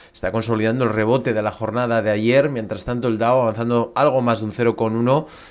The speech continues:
está en los treinta y ocho mil quinientos cuarenta y siete, Nasdaq cero coma cero ocho por ciento arriba,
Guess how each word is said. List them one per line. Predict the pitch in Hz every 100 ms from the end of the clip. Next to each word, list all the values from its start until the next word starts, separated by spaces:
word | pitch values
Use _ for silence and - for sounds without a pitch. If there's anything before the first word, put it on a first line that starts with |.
| -
está | -
en | 104
los | 107
treinta | 113 107 110
y |
ocho | 101 110
mil | 107 110
quinientos | 117 107 107
cuarenta | - 110 101
y | 101
siete, | 107 110 117
Nasdaq | 113 120 110 131 127
cero | - 120 123
coma | 120
cero | 131 123
ocho | 120 120 120
por | 104
ciento | 113 107
arriba, | 101 104 110